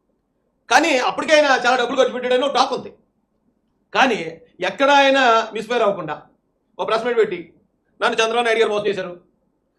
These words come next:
నన్ను పవన్ కళ్యాణ్ గారు మోసం చేశారు, నేను డబ్బులు ఖర్చు పెట్టుకున్న తర్వాత నన్ను ఇలా చేస్తారు, అలా చేశారని ఆయన ఎక్కడ విమర్శలు చేయలేదు. పైగా కాకినాడలో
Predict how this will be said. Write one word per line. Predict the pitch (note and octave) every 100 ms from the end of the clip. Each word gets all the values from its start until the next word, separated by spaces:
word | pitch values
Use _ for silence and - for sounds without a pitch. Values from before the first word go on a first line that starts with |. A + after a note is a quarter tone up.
| -
నన్ను | A#3+
పవన్ | A3 A3+
కళ్యాణ్ | A3+ A3+
గారు | A3 G#3+
మోసం | G3+ G3
చేశారు, | F#3 F3+ - _ _ -
నేను | A#3+
డబ్బులు | A#3+ B3+
ఖర్చు | B3
పెట్టుకున్న | A#3 A3+ A3+
తర్వాత | A3 A#3
నన్ను | A3 G#3
ఇలా | G#3+ G#3
చేస్తారు, | G3+ G3 F3+ F3+ -
అలా | A3 B3+
చేశారని | A#3 A3+ A#3 C#4+
ఆయన | C4
ఎక్కడ | - C#4 B3+ G#3 A3 - _ -
విమర్శలు | B3 - -
చేయలేదు. | D#3+ C#3 - _ _ _ _ _ -
పైగా | B3 B3+ F#3+ G3
కాకినాడలో | G3+ B3+ C#4 C4+